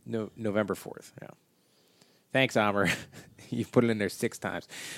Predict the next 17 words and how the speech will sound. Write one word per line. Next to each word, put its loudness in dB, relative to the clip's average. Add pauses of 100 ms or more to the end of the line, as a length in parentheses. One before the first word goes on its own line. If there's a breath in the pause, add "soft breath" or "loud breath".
(120 loud breath)
<laughs> 4
Uh, 2 (3000 soft breath)
um, 4 (160)
so, 8
yeah, 12
so 4
two 0
sixteen, -2 (180)
uh, 6 (400)
Ferguson 0
Lee. 4 (140)
I, 6 (240)
honestly, 4 (3000 soft breath)
as 2
an 2
interim 0
title, 4